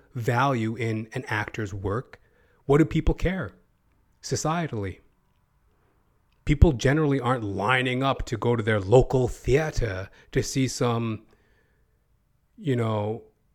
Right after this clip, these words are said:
obscure production by some unknown playwright and unknown cast of actors.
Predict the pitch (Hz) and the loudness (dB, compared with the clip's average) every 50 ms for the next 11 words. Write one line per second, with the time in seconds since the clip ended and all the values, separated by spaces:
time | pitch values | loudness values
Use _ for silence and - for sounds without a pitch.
0 | _ - 147 123 - - - - - - 127 127 131 135 135 135 135 131 131 131 | _ 0 0 2 2 0 0 0 -6 -6 -4 0 4 6 6 6 6 6 4 4
1 | 127 113 - - - _ _ - - - 120 131 143 - - - - 127 101 95 | 4 2 0 -4 -14 _ _ 6 6 8 8 4 0 -2 -2 -6 -4 -4 -4 -4
2 | 90 92 - - - _ _ _ - - 113 113 113 110 - - 113 110 113 - | -6 -10 -14 -18 -20 _ _ _ -2 2 2 2 2 0 0 0 0 -2 -2 -4
3 | - - 123 127 123 120 117 117 117 113 113 113 110 110 - - - 127 123 120 | -4 -2 -2 0 0 0 0 0 2 2 2 0 0 8 8 8 8 8 2 2
4 | 107 104 98 95 92 90 - - - - _ _ _ _ _ - 117 113 - - | 2 0 -2 -2 -4 -6 -8 -12 -14 -14 _ _ _ _ _ -8 -8 -6 -2 -2
5 | 120 113 110 110 107 107 107 107 107 107 107 104 - - - _ _ _ - - | -2 -2 -2 -2 -2 -2 0 0 -2 -2 -4 -4 -8 -12 -20 _ _ _ 2 4
6 | - 123 107 104 107 - - 120 107 - 104 117 131 - - - 87 - - - | 4 4 4 0 -2 -2 -6 -6 -4 -4 -4 -6 -6 -8 -10 -12 -12 -12 -12 -18
7 | - - | -20 -20